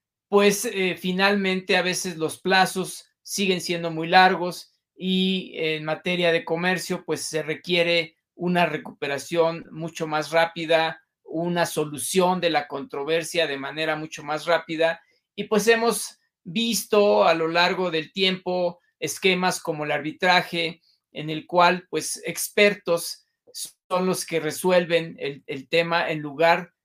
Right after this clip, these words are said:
de los propios jueces y solo llega a ejecutarse judicialmente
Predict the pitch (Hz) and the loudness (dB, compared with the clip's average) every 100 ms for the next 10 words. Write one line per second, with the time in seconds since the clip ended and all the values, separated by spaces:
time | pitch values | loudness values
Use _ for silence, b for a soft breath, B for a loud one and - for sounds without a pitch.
0 | _ 127 156 151 151 - _ 165 165 165 | _ -8 -4 -4 -6 -8 _ 2 2 -2
1 | 160 - 190 185 180 196 - - _ _ | -8 -2 0 0 -4 -6 -8 -14 _ _
2 | _ 190 - 202 196 196 131 - 156 175 | _ -6 2 4 6 6 4 -4 -4 0
3 | 185 180 180 127 165 160 151 - 156 185 | 2 4 4 6 4 2 -6 -12 -6 0
4 | 175 156 180 - 139 135 - 160 165 165 | 0 0 -8 -10 -14 -10 0 0 0 -6
5 | 160 175 170 170 | -6 -4 -4 -4